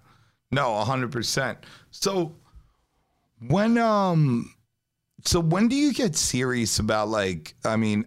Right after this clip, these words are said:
obviously you're serious from the jump. Obviously, you know, being a chef is something you wanna do. Um, you know, you go to cooking school at eighteen years old. But when do you, like, really be like,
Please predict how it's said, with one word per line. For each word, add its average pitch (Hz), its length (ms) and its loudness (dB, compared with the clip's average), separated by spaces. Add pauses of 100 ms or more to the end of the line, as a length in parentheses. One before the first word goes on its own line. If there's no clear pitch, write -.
obviously 143 560 -2
you're 107 160 -2
serious 101 560 -2
from 92 220 -4
the 90 80 0
jump. 78 440 -6
Obviously, 127 560 -2
you 110 140 0
know, 104 720 0 (220)
being 120 320 0
a 104 60 -2
chef 95 400 -4
is 95 120 -2
something 101 400 -4
you 98 120 0
wanna 92 260 -2
do. 87 500 -4 (200)
Um, 87 720 -2 (100)
you 104 100 -2
know, 95 140 0
you 98 240 -4
go 127 200 -2
to 139 80 -2
cooking 95 440 -6
school 95 380 -4
at 92 80 -2
eighteen 92 480 -4
years 90 200 -2
old. 90 360 -2 (720)
But 135 180 0
when 160 320 0
do 180 80 0
you, 170 240 2
like, 110 520 0
really 104 340 0
be 107 160 -2
like, 92 580 -4